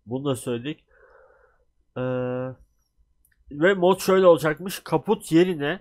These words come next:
yani şuradaki, e, şey işte arkadaşlar, tampon yerine arabanızın önüyle dribbling yapmanın daha kolay olacağı bir mod geliyor. Güzel. Yani biraz daha futbola benzetmeye çalışacaklar. Görünen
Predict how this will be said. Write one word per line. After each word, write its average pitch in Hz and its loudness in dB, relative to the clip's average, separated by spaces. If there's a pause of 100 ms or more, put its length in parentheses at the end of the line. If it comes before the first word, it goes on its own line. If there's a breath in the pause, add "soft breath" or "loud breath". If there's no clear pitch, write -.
yani 127 -2
şuradaki, 139 -10
e, 113 -6
şey 131 -12
işte 110 -12
arkadaşlar, 104 -10
tampon 117 -10
yerine 127 -10 (380 soft breath)
arabanızın 156 0
önüyle 160 -2
dribbling 156 -8
yapmanın 156 -6
daha 143 -2
kolay 139 -6
olacağı 135 -4
bir 143 -18
mod 139 -12
geliyor. 113 -8
Güzel. 131 -8
Yani 156 -4
biraz 202 6
daha 208 6
futbola 185 2
benzetmeye 165 0
çalışacaklar. 127 -6
Görünen 127 -4